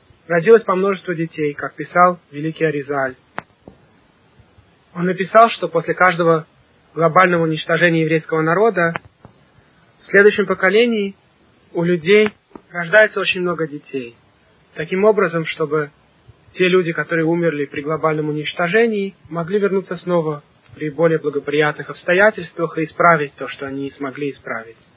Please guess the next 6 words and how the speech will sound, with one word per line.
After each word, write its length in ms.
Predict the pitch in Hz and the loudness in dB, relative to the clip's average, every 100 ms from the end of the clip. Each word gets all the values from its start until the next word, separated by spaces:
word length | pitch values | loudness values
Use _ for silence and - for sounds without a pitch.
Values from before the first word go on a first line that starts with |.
| _ - _ _ | _ -20 _ _
У 60 | 165 | -4
Европы 600 | 180 185 233 247 208 190 - _ _ | -2 4 4 4 0 -2 -6 _ _
шансов 500 | - 190 185 180 160 | -2 0 0 -4 -10
почти 340 | 156 156 - | -10 -12 -8
не 100 | 165 | -6
оставалось. 640 | 156 - 151 143 135 120 | -6 -6 -6 -4 -6 -8